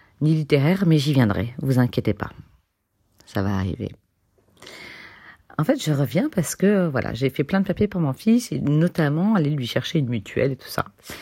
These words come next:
Et, euh, et une chose très étrange et très plaisante, c'est, euh, c'est qu'on a rempli les papiers, les documents pour mon fils, et que, euh,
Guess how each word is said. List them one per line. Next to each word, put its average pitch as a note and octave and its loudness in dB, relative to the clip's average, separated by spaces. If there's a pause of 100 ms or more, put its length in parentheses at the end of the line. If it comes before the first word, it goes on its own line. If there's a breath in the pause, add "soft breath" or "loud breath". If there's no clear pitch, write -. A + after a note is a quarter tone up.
(380 loud breath)
Et, D3 6
euh, C3 2
et A#2+ -4
une B2+ 0
chose - -4 (120)
très - 2
étrange E3+ -2
et - -4
très - -2
plaisante, G#2 -6 (480 loud breath)
c'est, D#3+ 2
euh, A2 -2 (560)
c'est D#3+ -10
qu'on C3+ -2
a B2+ -2
rempli C#3 -6
les C#3+ -2
papiers, D#3+ -2
les D3 -2
documents C#3 -4
pour A#2 -8
mon G#2+ -4
fils, G#3 -6
et C3 -4
que, - -8
euh, D#3+ -2